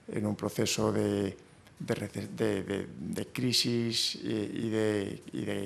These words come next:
y de recesión, eh, prácticamente desde dos mil ocho, aunque haya habido ahí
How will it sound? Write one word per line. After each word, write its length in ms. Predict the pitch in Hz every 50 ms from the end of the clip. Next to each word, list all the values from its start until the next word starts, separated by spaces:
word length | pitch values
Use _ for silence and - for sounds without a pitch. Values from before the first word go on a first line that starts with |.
| 101 -
y 100 | 107 107
de 100 | 107 110
recesión, 840 | 107 110 - 110 101 - - 120 117 117 117 117 117 117 - - - -
eh, 340 | 113 107 104 101 95 101 101 -
prácticamente 1040 | - - 113 - - 107 107 98 101 104 101 101 - - 107 107 107 104 104 107 104 -
desde 220 | - 104 98 101 101
dos 180 | 95 95 95
mil 160 | 107 113 101 95
ocho, 340 | 104 104 - - 85 - - - -
aunque 280 | - - 101 98 - 92
haya 260 | 101 104 101 107 104
habido 320 | 104 104 113 110 107 110
ahí 220 | 107 110 113 107